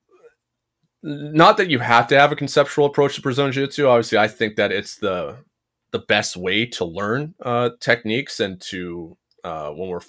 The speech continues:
looking at, like, cognitive learning strategies. But not everyone learns that way, and then not everyone can really, <sighs> I don't wanna say learn that way, but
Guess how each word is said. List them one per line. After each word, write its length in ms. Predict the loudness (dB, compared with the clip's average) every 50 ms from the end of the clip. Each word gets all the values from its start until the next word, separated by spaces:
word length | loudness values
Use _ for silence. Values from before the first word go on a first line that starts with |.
| _ -12
looking 320 | -8 -8 -8 -6 -6 -6 -4
at, 180 | -6 -6 -6
like, 140 | -8 -10 -6
cognitive 420 | -2 0 0 0 0 -6 -10 -10
learning 260 | -8 -6 -6 -6 -6 -4
strategies. 580 | -2 0 0 0 0 -2 -4 -6 -6 -8 -12 _ _ _ _ _ _ _
But 760 | -18 -10 -2 4 4 6 6 6 4 2 -4 -8 -8 -8 -10 -14 _ _ _ _ _ _ _ _ _ _ _ _ _ _ _ _ _ _ _ _ _ _ -8
not 300 | 0 4 6 8 8 10
everyone 220 | 8 8 6 6
learns 240 | 6 4 4 4 4
that 180 | 4 4 4 4
way, 280 | 4 6 6 6 4
and 220 | 4 4 4 4 4
then 180 | 2 2 4
not 260 | 4 4 4 4 2 -2 0
everyone 460 | 2 2 2 2 0 0 0 0 -2 -4 -2
can 540 | 0 2 2 2 2 0 0 0 -2 -4 -6 _ _ _ _ _ _ _ _ _ _ _ _ -14
really, 640 | -12 -8 -4 -2 0 0 2 2 2 2 2 0 -2
<sighs> 760 | -6 -8 -8 -8 -10 -12 -14 -18 _ _ _ _ _ _ -4
I 40 | 2
don't 100 | 2 4
wanna 140 | 4 4 2
say 180 | 0 0 -2
learn 280 | -2 -2 -4 -4 -4 -4
that 200 | -4 -4 -2 -2
way, 120 | -2 -2
but 280 | -2 0 0 -2 -2 -2